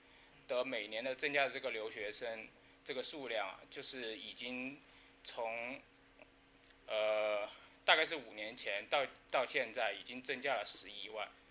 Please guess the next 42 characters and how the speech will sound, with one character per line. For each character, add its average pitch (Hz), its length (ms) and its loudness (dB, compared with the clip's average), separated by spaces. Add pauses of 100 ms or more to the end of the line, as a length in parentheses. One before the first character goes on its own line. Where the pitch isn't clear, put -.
(1000)
非 160 180 2
常 117 240 -6
大 117 140 6
的 104 80 2
一 98 80 -8
个 101 80 -8
数 - 160 -10
目。 98 100 -14 (580)
而 127 120 -2
且 131 160 -2
因， 147 280 -6
印 175 120 -2
度 143 140 0
人 110 140 -4
他 131 120 -2
们 135 120 -2
这 139 80 -2
个 117 120 -4
英 151 280 -6
语 113 120 -6
又 107 120 0
比 107 140 -6
较 98 140 0
好， 92 320 -4
所 - 180 0
以 127 80 2
说 127 140 -2
他 160 200 4
们 151 240 -2
挤 - 200 -12
占 - 180 -4
了 131 80 0
大 147 220 8
量 117 200 8
的 107 80 -4
这 110 120 -4
个 110 100 0
移 98 160 -4
民 101 180 -6
的 101 100 -2
名 87 280 -4
额。 87 140 -4